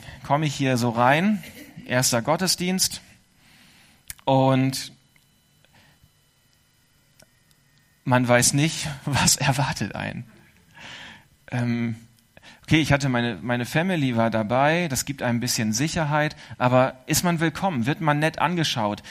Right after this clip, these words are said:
Ist da jemand, der mir irgendwie mich, mir hilft, dass ich hier zurechtkomme, der mir zeigt, wo die Toiletten sind und, ähm, der, wenn ich mal rumstehe und niemanden zum Reden habe, der kommt und mit mir Smalltalk anfängt? Ist da jemand, der mir irgendwie ne, der, der eine Sicherheit für mich ist?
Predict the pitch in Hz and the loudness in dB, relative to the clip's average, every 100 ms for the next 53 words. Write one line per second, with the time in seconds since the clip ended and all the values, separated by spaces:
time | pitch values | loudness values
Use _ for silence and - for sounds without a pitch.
0 | - 165 190 202 165 151 151 139 139 147 | -8 0 2 6 6 6 4 4 4 2
1 | 143 139 135 170 185 170 156 151 147 - | 2 0 2 2 2 0 0 0 0 -4
2 | 151 156 147 147 143 196 - 139 131 151 | -6 -4 0 2 4 4 2 -2 0 0
3 | 135 139 143 170 - - 165 165 165 - | 0 0 0 0 -2 -2 0 2 0 -2
4 | - - - 139 139 - 156 160 147 - | -12 -14 2 4 4 6 6 6 4 -4
5 | - - - - - - - - - - | -4 -4 -8 -8 -10 -12 -20 -20 -20 -20
6 | - - - 156 160 156 151 143 143 151 | -20 -14 -4 -2 0 2 4 4 2 -2
7 | 135 147 147 151 160 147 - 151 151 151 | 2 2 2 0 -2 -2 -2 -2 0 2
8 | 143 151 147 156 156 151 151 143 147 147 | 0 -2 -6 0 2 2 0 2 4 4
9 | 147 139 147 151 143 185 190 - 151 147 | 0 -4 -6 -4 0 0 0 0 0 2
10 | 151 156 156 151 147 123 147 151 139 143 | 2 2 2 0 0 2 2 2 2 4
11 | 143 139 139 - 165 160 143 147 113 143 | 2 2 0 0 -2 -2 -6 -8 -6 -2
12 | 135 131 156 143 156 151 143 139 - 143 | -2 -2 0 0 0 -2 -2 -2 -2 -2
13 | 143 147 135 - 165 175 156 143 139 135 | -2 -2 -2 0 0 2 2 4 4 2
14 | 127 135 135 131 123 151 170 151 143 135 | 4 0 2 -2 -2 -2 0 -2 0 -2
15 | 139 135 135 120 135 131 135 135 123 - | -2 -4 -4 -2 -2 -2 -2 -2 -2 -2
16 | 110 101 113 101 104 - - | -4 -4 -8 -8 -10 -12 -14